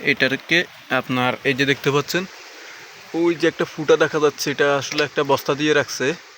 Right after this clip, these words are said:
তো এখানে দিয়ে আপনার ছাদের পানিটা নামবে। আর এই যে বাথরুমের পাইপগুলো, এটা, আহ, ময়লার পাইপ, আর ওর পাশেরটা হচ্ছে পানির লাইন। তো এটা আমরা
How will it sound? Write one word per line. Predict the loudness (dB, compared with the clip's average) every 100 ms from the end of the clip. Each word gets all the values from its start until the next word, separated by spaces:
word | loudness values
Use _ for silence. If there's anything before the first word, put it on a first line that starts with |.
| -14 -6
তো | -4 -2 -6 -6 -8
এখানে | -6 -4 -4 -4
দিয়ে | 0 2 2 -2 -6 -6
আপনার | -2 -2 -2 -2 -2
ছাদের | -2 -2 -2
পানিটা | -4 -2 -4 -4
নামবে। | -4 -6 -8 -12 -20 -20 -10 -4
আর | 0 0
এই | -2
যে | 0 0 2 0
বাথরুমের | 0 0 0 2 0 0
পাইপগুলো, | 0 0 2 4 4 2
এটা, | 2 4 4
আহ, | 2 -2 -18 -20 -20 -2 2 4 4 2 0
ময়লার | 0 2 4 2 2
পাইপ, | 2 0 -12 -14 -14 -12 -12 -12 -12 -12 -12 -6 2 4
আর | 4 2 -4 -2 2
ওর | 2
পাশেরটা | 2 0 0 2
হচ্ছে | 2 2 0
পানির | 2 4 4
লাইন। | 4 2 -4 -10 -10
তো | 0 4
এটা | 4
আমরা | 4